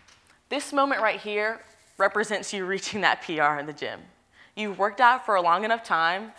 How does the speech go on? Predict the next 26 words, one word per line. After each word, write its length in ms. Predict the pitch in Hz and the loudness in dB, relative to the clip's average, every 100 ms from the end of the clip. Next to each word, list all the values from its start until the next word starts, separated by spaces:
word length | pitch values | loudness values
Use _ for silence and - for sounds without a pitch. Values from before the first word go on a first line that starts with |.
| - - - | -20 -18 -6
for 100 | 220 | -4
you 120 | 214 | -4
to 60 | |
be 160 | 196 175 | -4 0
able 180 | 190 196 | 0 0
to 60 | |
lift 300 | 190 196 202 - | 0 -2 -2 0
that 200 | 175 175 | 0 -2
weight 300 | 175 170 - - | -4 -4 -8 -4
that, 260 | 170 - - | -4 -4 -2
that 180 | 175 156 | 0 0
was 240 | 165 - - | -6 -10 -14
higher 340 | - 185 175 170 | -2 2 2 2
than 180 | 160 | -4
you 100 | 160 - | -8 -4
ever 240 | 170 160 | -4 -4
were 160 | 156 156 | -4 -6
be, 240 | 151 143 - - | -8 -12 -14 -12
be 100 | 170 | -10
able 200 | 156 151 | -10 -14
to 160 | 165 | -14
before. 400 | 143 - - 135 139 _ _ _ _ _ _ _ _ _ _ _ _ _ - - | -14 -14 -10 -10 -12 _ _ _ _ _ _ _ _ _ _ _ _ _ -20 -10
This 160 | 196 214 | -6 -2
is 80 | 220 | 2
that 180 | 190 | 2
promotion. 520 | - 175 156 - - | 2 -2 -2 -4 -10